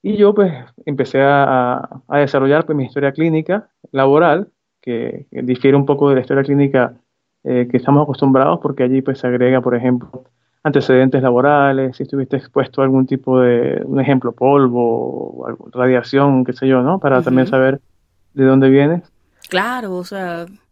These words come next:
Speaker 2: ¿cuántas personas que uno ve, no sé, digamos en neumo, con neumoconiosis, tienen unos antecedentes tal cual lo que tú dices, o sea, antecedentes laborales, han trabajado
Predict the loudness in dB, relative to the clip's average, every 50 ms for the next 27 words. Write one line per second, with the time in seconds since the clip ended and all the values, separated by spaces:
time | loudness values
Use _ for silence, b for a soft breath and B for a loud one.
0 | _ _ _ -10 -8 -8 -8 -10 -12 -12 -12 -10 -10 -10 -10 -10 -12 -12 -12 -10
1 | -10 -10 -10 -12 -12 -12 -12 -12 -12 -12 -14 -16 -14 -14 -14 -12 -12 -12 -12 -12
2 | -14 -14 -14 -16 -16 -16 -18 -18 -20 -20 _ _ _ _ _ _ _ -12 -10 -10
3 | -10 -10 -12 -16 -20 -20 _ _ _ _ _ _ _ _ _ _ _ -14 -12 -12
4 | -12 -12 -12 -12 -12 -12 -12 -14 -16 -16 -16 -16 -14 -12 -12 -12 -14 -16 -16 -14
5 | -14 -12 -12 -10 -12 -12 -12 -14 -14 -16 -18 -18 -20 -18 -18 -16 -16 -16 -14 -14
6 | -14 -14 -16 -16 _ -18 -18 -16 -16 -16 -16 -16 -18 -20 -20 -20 -20 -20 -20 -20
7 | -20 -20 -20 -20 -18 -20 -18 -18 -18 -18 -18 -18 -16 -16 -14 -14 -12 -12 -12 -12
8 | -10 -10 -10 -10 -10 -12 -14 -14 -12 -12 -12 -12 -12 -12 -12 -12 -14